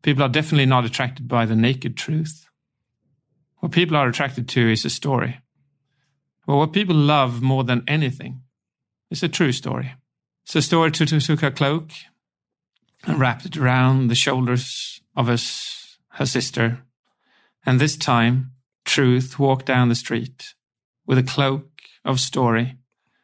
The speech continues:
and every single person in the entire village and every nearby village flocked around her to watch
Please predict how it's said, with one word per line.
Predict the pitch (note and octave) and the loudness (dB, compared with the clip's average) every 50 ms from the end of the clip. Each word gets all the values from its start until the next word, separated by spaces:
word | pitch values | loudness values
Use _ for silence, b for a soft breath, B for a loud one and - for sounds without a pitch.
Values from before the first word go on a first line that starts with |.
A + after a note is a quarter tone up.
| _ _ _ _ _ _ _ _ _ _ _ _ | _ _ _ _ _ _ _ _ _ _ _ _
and | - C3+ | 0 2
every | C3 C3+ C3+ D3 | 2 2 2 0
single | - - D3+ D3+ D3+ | 0 0 0 0 0
person | - - C#3 A#2 A2+ A2+ - - C#3 C3 B2+ B2+ - - _ | -2 0 0 0 0 -2 -4 -6 -6 -6 -6 -6 -10 -12 _
in | - C3+ | 0 2
the | B2+ A#2+ | 2 2
entire | A#2+ B2 - - B2 A#2+ B2 A#2 | 2 0 0 -2 0 0 0 -2
village | A2+ G#2+ G#2+ G#2+ G#2 A#2+ - - - - - _ _ _ _ _ | -2 -4 -6 -6 -8 -12 -14 -16 -18 -18 -20 _ _ _ _ _
and | B2+ B2+ | 0 2
every | B2+ A#2+ A#2 A#2 B2+ C3 | 2 2 2 2 2 4
nearby | B2 A#2+ B2 B2 A#2 A#2+ A#2+ B2 | 4 4 4 2 2 0 0 0
village | A#2 A#2 A#2+ - D3 D#3 D#3 - - - - - _ _ _ _ _ _ _ _ _ _ _ _ _ _ _ _ _ | -2 -4 -8 -12 -12 -14 -14 -14 -16 -16 -16 -20 _ _ _ _ _ _ _ _ _ _ _ _ _ _ _ _ _
flocked | - - - - C#3+ C3 C3 - - | -14 -8 -4 -2 -2 -2 -2 -2 0
around | C#3+ C3 C3 B2+ A#2 A2 G#2+ | 2 2 4 2 2 0 0
her | - A#2 A#2+ - - _ _ _ _ _ _ _ _ | -2 -4 -6 -8 -12 _ _ _ _ _ _ _ _
to | - - C3+ | -2 0 2
watch | A#2+ A#2+ A2 A2 - - - - - - - - - | 4 2 2 0 -2 -4 -4 -4 -4 -6 -8 -12 -18